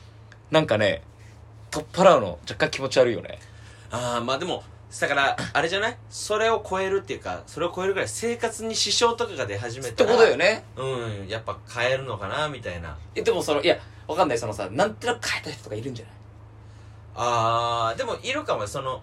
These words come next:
Speaker 2: 本当に自分の中で、
Speaker 1: うん。
Speaker 2: なんかこう、名前に対する比重みたいな、例えば大きくて、例えば、あの、あれじゃん。この、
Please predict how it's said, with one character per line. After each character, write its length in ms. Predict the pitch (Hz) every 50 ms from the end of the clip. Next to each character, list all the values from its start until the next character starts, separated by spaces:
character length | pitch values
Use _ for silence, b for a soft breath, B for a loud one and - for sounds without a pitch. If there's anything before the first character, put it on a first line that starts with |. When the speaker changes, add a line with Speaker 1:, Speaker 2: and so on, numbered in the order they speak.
| - -
Speaker 2:
本 220 | - 202 214 196
当 120 | 196 202 202
に 200 | 196 190 185 - - - -
自 140 | - - 196
分 180 | 143 156 165 160
の 80 | 156
中 280 | 156 160 160 - 127 98
で、 180 | 92 98 95 -
Speaker 1:
う 60 | 135 131
ん。 580 | 107 - - - - - - - - - -
Speaker 2:
な 80 | 110 107
ん 40 | 98
か 200 | 95 90 85 80
こ 100 | - 101
う、 40 | 98
名 160 | 101 110 113
前 240 | 120 123 127 127 127
に 100 | 123 123
対 180 | 120 131 120 120
す 120 | 120 120
る 80 | 101 -
比 200 | - - 131 120
重 200 | 110 123 131 127
み 120 | 123 127 117
た 100 | - 107
い 60 | 95
な、 60 | 87
例 60 | 80 - -
え 40 | 85
ば 100 | 80 82
大 240 | 120 135 131 127
き 140 | - - -
く 100 | - 95
て、 280 | 82 - - - - - - - - - - - - - - - -
例 120 | 208 226
え 40 | 226
ば、 120 | 170 123 107 95 - - -
あ 100 | - 131
の、 340 | 127 123 120 120 117 113 107 - - - - - - - -
あ 60 | -
れ 80 | 123 123
じ 80 | 117 113
ゃ 60 | 90
ん。 40 | - - - - - - - - - - - - -
こ 100 | - 113
の、 140 | 101 95 92